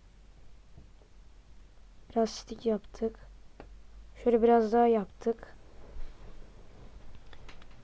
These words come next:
Ee, şöyle şunu şuraya alalım. Şöyle şunu alalım. Şunu şuraya alalım. Şimdi tam kameramı düzelteyim.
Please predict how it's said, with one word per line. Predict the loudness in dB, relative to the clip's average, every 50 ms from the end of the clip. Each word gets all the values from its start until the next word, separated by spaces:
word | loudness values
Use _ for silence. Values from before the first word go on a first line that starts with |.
| 2
Ee, | 4 6 6 6 6 6 4 4 4 4 2 2 2 0 -2 -6 -14 -20 -20 -20 -20 -20 -20 -20 -20 -20 -20 -20 -20 -20 -20 -20 -20 -20
şöyle | -10 2 6 8 8 10 10 10 8 8 6
şunu | 4 0 -4 -4 -4
şuraya | -4 -2 0 2 4 4 4
alalım. | 4 2 0 0 -2 -4 -4 -6 -12 -16 -20 -20 -20 -20 -20 -20 -20 -20 -20 -20 -20 -20 -20 -20 -20 -20 -20 -20 -20 -20 -20 -20 -20 -20 -20 -20 -20 -20 -20 -16 -6
Şöyle | -4 -2 -2 -2
şunu | -2 -4 -4 -2 0
alalım. | 0 0 0 -2 -2 -2 -4 -4 -4 -6 -10 -16 -20 -20 -20 -20 -20 -20 -20 -20 -20 -20 -20
Şunu | -14 -6 -4 -4 -4
şuraya | -2 0 2 2 2 2
alalım. | 0 -2 -2 0 0 0 0 0 -4 -10 -18 -20 -20 -20 -20 -20 -20 -20 -20 -20 -20 -20 -20 -20 -20 -20 -20 -20 -20 -20 -20 -20 -20 -14
Şimdi | -8 0 4 4 6 8 10 10 10 10 8 4 -4 -20 -10 0
tam | 6 8 8 8 8 6 2 -4 -16 -20 -20 -20 -20 -20 -20 -20 -20 -20 -20 -20 -20 -16
kameramı | -8 -2 2 4 4 4 4 4 2 -2
düzelteyim. | -2 0 0 2 2 0 -2 -4 -4 -2 -2 -2 -2 -4 -8 -8